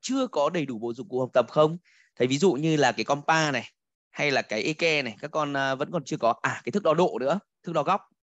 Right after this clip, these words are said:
Thước đo góc quan trọng phết đấy ạ. Thì bản thân thời điểm này ở trong lớp chúng ta có bạn nào vẫn còn chưa có không ạ? Để thầy còn, à, thầy còn, à, nhắn bố mẹ để, à,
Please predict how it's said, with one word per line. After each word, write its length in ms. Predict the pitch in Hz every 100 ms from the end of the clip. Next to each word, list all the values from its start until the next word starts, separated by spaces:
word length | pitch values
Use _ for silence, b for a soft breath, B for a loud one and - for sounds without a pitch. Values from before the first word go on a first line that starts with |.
| _
Thước 60 | 170
đo 100 | 156
góc 160 | 165 -
quan 120 | 143
trọng 200 | 135 131
phết 140 | 185 208
đấy 100 | 175
ạ. 160 | - _ _ _ _ _ _
Thì 140 | 147
bản 160 | 147 123
thân 260 | 175 165 -
thời 140 | - 147
điểm 200 | 131 110
này 160 | 120
ở 100 | -
trong 160 | 110 143
lớp 100 | 185
chúng 100 | 151
ta 120 | 127 147
có 220 | - 135
bạn 140 | 185
nào 140 | 139 117
vẫn 140 | 123
còn 100 | 156
chưa 140 | - 139
có 200 | 110 107
không 100 | 147
ạ? 100 | - _ _ _ _ _ _
Để 140 | 113 107
thầy 260 | 120 117
còn, 200 | 117 110
à, 220 | 110 107 101 _ _ _ _ _ _
thầy 160 | - 117
còn, 240 | 113 110
à, 140 | 110 110
nhắn 680 | 113 117 120 120 131 202 208
bố 120 | 127
mẹ 280 | 143 165 87
để, 260 | 110 98 90
à, 200 | 95